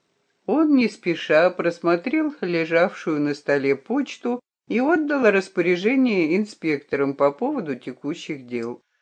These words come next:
Потом открыл окно, набил трубку и протянул Паулюсу пачку сигарет. «А теперь рассказывай».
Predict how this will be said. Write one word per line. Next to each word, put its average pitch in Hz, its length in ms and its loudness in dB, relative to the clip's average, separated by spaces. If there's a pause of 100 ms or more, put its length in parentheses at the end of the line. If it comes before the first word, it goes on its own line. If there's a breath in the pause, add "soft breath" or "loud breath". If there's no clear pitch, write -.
(640)
Потом 320 420 2
открыл 254 440 2
окно, 170 640 0 (120)
набил 160 480 0
трубку 190 680 -4 (220 soft breath)
и 190 100 0
протянул 175 680 0
Паулюсу 254 960 0
пачку 294 380 0
сигарет. 131 800 -6 (340)
«А 160 260 6
теперь 175 640 -2 (140)
рассказывай». 123 840 -4